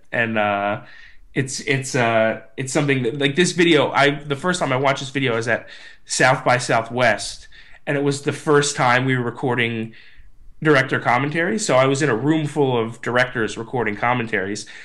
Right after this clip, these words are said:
and we just, like, pulled up this video, and everyone, like, crowded around it, and, like, everyone in the room was just super excited that, like, that video was allowed to get made, and, like, that, that,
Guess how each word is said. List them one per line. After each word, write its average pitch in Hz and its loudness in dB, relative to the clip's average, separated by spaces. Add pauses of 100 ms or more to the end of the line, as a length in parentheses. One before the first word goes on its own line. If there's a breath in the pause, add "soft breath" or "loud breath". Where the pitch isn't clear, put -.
(240 loud breath)
and 156 4
we 151 6
just, 175 0
like, 143 0 (360 soft breath)
pulled 170 2
up 151 4
this 156 0
video, 180 2
and 147 2
everyone, 156 2
like, 131 -2
crowded 135 4
around 131 2
it, 202 -4 (380 loud breath)
and, 175 2
like, 147 2
everyone 185 4
in 160 -2
the 156 0
room 156 2
was 131 -6
just 131 -6
super 151 2
excited - -4 (480 soft breath)
that, 151 2
like, 139 2
that 143 6
video 143 6
was 131 0
allowed 120 2
to 143 0
get 143 0
made, 117 -2 (260 loud breath)
and, 151 -2
like, 127 -2
that, 110 -4
that, 123 4